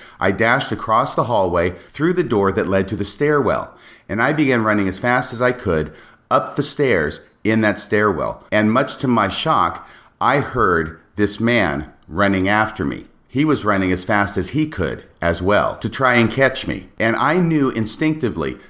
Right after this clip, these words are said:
that the thing that he was the most worried about was that I would tell anybody. So I was yelling over my shoulder in this echoing stairwell as I ran as fast as I could up the stairs, "Don't worry, I won't tell anybody. I won't tell anybody."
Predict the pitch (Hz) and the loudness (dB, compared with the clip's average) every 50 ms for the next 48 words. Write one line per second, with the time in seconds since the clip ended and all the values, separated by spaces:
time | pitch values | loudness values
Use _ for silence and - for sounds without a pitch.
0 | - - 110 110 120 110 - 151 147 143 135 113 104 123 123 117 110 113 101 104 | -4 -2 -2 0 0 0 0 0 0 2 2 0 0 0 0 0 0 0 0 0
1 | 101 98 92 - 123 139 160 160 147 117 92 71 78 65 65 64 - - - - | 0 0 0 -2 0 0 2 2 2 0 0 0 0 0 -2 -2 -4 -8 -18 -20
2 | - - - - 101 98 98 113 107 104 104 104 104 107 101 - - 117 120 117 | -20 -10 -2 0 0 0 2 0 2 2 2 2 2 0 -2 -4 -2 -2 0 0
3 | 113 101 92 85 69 80 73 67 71 69 - 113 104 104 104 101 98 95 95 123 | 2 0 0 0 0 -2 -2 -4 -4 -6 -4 -2 0 0 2 0 0 -2 0 0
4 | 135 139 139 127 123 120 113 107 113 107 101 101 - - 123 113 113 107 95 - | 0 2 2 2 0 0 0 0 0 0 0 0 -2 0 0 0 2 0 0 0
5 | 95 107 107 104 - - 143 160 160 - 120 101 92 92 - - - 135 135 135 | 0 0 -2 -2 -2 -2 -2 -2 0 0 0 0 0 0 -2 -2 -2 0 2 2
6 | 131 110 92 80 80 80 - 104 101 95 90 107 120 117 107 101 - - 120 117 | 2 2 2 0 0 0 0 0 0 2 2 2 2 2 0 0 -2 0 0 0
7 | 117 - 104 98 104 98 92 - - 123 113 101 92 - 98 - - 110 104 90 | 0 0 -2 -2 0 -2 -2 0 0 0 2 2 0 -2 -4 -6 -2 0 0 0
8 | 78 - - - - - - - _ _ - 127 131 147 131 123 151 147 135 120 | 0 -2 -6 -14 -20 -20 -20 -20 _ _ -4 -2 -2 0 0 0 0 0 2 2
9 | 117 123 143 147 147 147 143 143 160 156 156 147 135 127 123 113 113 113 117 123 | 2 2 2 2 0 0 -2 -2 -2 0 0 2 2 2 2 2 0 0 0 -2
10 | 120 - - 113 135 151 160 160 160 156 151 160 160 160 151 139 127 107 98 98 | -2 -2 -2 0 0 2 2 0 0 0 -2 -2 0 0 2 2 0 2 2 0
11 | 95 104 120 123 123 | 0 0 -2 -4 -6